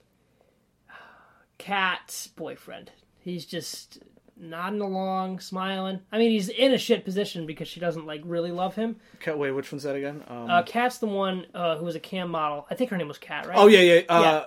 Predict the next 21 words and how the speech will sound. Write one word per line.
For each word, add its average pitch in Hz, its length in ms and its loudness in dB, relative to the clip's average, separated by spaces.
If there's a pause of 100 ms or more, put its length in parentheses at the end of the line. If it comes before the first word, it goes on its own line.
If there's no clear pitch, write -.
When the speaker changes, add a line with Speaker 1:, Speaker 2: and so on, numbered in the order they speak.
Speaker 1:
Yeah. 160 140 -12 (120)
Speaker 2:
uh, 147 300 2 (500)
no, 156 120 -4
isn't 190 320 -6
she 359 140 -2
Ma-, 160 180 -4 (120)
no, 127 260 -10
no, 127 260 -4
Maddie's 139 480 0
the, 127 240 0
Speaker 1:
Maddie's 214 320 0
Speaker 2:
is - 60 -4
Speaker 1:
the 214 80 4
other 180 120 2
Speaker 2:
Nate's 156 120 0 (440)
Speaker 1:
one. 185 80 -12
Nate's, 185 220 -6
Speaker 2:
girlfriend. 120 180 -4
Speaker 1:
Nate's 175 140 -4
Speaker 2:
Okay. 165 140 -2
Speaker 1:
ex. - 280 -6